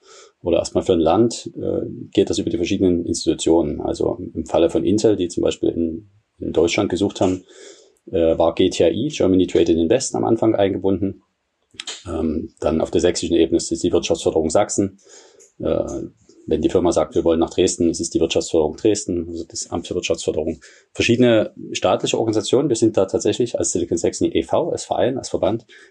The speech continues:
nicht direkt eingebunden. Die Akteure in unserem Netzwerk hören natürlich Sachen, sind teilweise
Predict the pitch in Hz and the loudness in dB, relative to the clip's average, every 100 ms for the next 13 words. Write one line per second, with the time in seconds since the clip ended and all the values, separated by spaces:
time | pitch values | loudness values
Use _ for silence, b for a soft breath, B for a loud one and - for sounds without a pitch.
0 | B 95 120 - - 101 - 98 139 143 | B 2 2 2 2 2 0 -2 0 0
1 | 139 135 139 _ b b b b b _ | 0 0 -4 _ b b b b b _
2 | _ _ _ - 113 101 - 113 123 131 | _ _ _ 0 2 2 4 4 6 4
3 | 117 98 107 - 113 101 107 120 113 113 | 4 4 2 2 0 2 2 4 2 2
4 | 107 - 101 104 98 95 90 _ _ _ | 2 2 0 2 2 2 -2 _ _ _
5 | _ _ _ - 117 - 82 87 90 87 | _ _ _ -8 -4 0 0 2 2 2
6 | 90 87 85 | 2 2 0